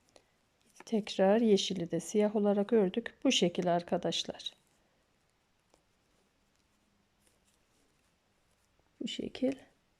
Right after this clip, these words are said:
yeşile kadar siyah ördük. Yeşil ilmeğimizi de siyah olarak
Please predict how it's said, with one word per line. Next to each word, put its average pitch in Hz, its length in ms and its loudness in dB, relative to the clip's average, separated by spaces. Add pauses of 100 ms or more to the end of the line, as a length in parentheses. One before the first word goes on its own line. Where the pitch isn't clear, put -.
(880)
yeşile - 480 -6
kadar 214 720 -4 (1160)
siyah 190 600 -2 (1400)
ördük. 220 640 0
Yeşil 202 300 2
ilmeğimizi 196 720 2
de 233 240 0 (640)
siyah - 760 -4 (1800)
olarak 190 640 -2